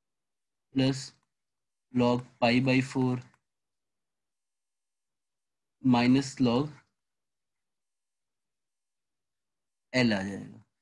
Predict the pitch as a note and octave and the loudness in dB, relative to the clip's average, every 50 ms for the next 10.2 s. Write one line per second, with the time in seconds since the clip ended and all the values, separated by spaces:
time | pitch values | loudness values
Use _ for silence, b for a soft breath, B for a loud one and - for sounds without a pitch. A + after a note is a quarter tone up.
0 | _ _ _ _ _ _ _ - D3 C3+ C3 - C3+ B2+ B2 A#2+ A2+ A2 G#2+ G#2 | _ _ _ _ _ _ _ -8 -6 -4 -2 0 0 0 2 2 0 0 0 0
1 | A2 G#2+ A#2+ E3 G#3 - - _ _ _ _ _ _ _ - B2+ C3 C3 C3 B2 | -2 -4 -4 -6 -8 -10 -14 _ _ _ _ _ _ _ -6 0 2 2 2 2
2 | C3 C#3 C3 C3+ B2 A2 G#2+ G#2+ G#2+ G2+ G2+ G2+ G2 G2 - G#2 A2 - _ _ | 0 -2 0 0 0 0 2 0 0 -2 -2 -4 -8 -12 -14 -18 -18 -20 _ _
3 | _ _ _ _ _ _ _ _ - C3 C3+ D3 D3+ D3 C3+ B2+ C3+ E3 F#3 - | _ _ _ _ _ _ _ _ -6 -4 -2 0 0 2 2 2 0 -2 -6 -10
4 | - - - - C#3 C3 B2 A#2+ A#2 C3 C3 C#3 D3 C#3 D3+ D#3+ E3+ E3+ - - | -10 -6 -4 -4 -2 -2 -4 0 2 4 4 4 2 0 -2 -4 -4 -6 -10 -20
5 | - - B2+ B2 A#2+ - C#3 C3+ C3+ C3 C#3+ C3+ C#3 D#3+ D#3 D3+ C3+ A#2 A2 - | -20 -8 -6 -4 -2 0 0 0 2 0 0 -2 -2 -2 -2 -2 -2 -4 -2 -4
6 | A#2+ C#3 F3+ F3+ - - _ _ _ _ _ _ _ _ _ _ _ _ _ _ | -4 -4 -4 -6 -10 -16 _ _ _ _ _ _ _ _ _ _ _ _ _ _
7 | _ _ _ _ _ _ _ _ _ _ _ _ _ _ _ _ _ _ - C3+ | _ _ _ _ _ _ _ _ _ _ _ _ _ _ _ _ _ _ -4 0
8 | B2+ C3 B2 B2 C3+ F3 G#3+ G3 - _ _ _ _ _ _ _ _ _ _ - | 0 2 2 2 0 -2 -2 -4 -8 _ _ _ _ _ _ _ _ _ _ -20
9 | B2 A#2 A2+ B2+ C3+ C3+ C#3 D3 C#3+ D3 C#3+ C#3 C3 C3 C3 C#3 C#3 C3+ C#3+ C#3 | -6 0 2 4 4 4 4 2 0 0 0 2 2 2 2 2 0 0 0 -2
10 | C#3 D#3 F3+ | -2 -4 -6